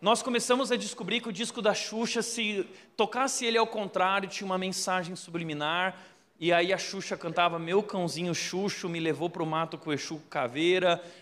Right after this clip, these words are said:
e não sei o quê. Então, se você nunca ouviu, vai lá no YouTube e coloca disco da Xuxa ao contrário. E as pessoas começaram a ver mensagem subliminar no disco da Xuxa em todos os lugares.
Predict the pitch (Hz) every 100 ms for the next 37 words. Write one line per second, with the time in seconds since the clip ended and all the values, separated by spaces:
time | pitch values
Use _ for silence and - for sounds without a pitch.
0 | - 165 165 165 - 170 - 170 185 180
1 | 220 - - - - 226 - 262 302 294
2 | 220 190 233 185 202 226 240 226 208 214
3 | 208 202 196 190 185 151 226 - 202 190
4 | 202 190 196 208 196 156 131 127 120 -
5 | - _ _ _ - 262 269 285 - 311
6 | - 294 262 262 262 262 202 233 226 214
7 | 254 254 269 - 233 220 214 190 180 190
8 | 214 214 165 262 - 240 220 - 226 277
9 | - 240 214 - 254 302 240 240 247 214
10 | 214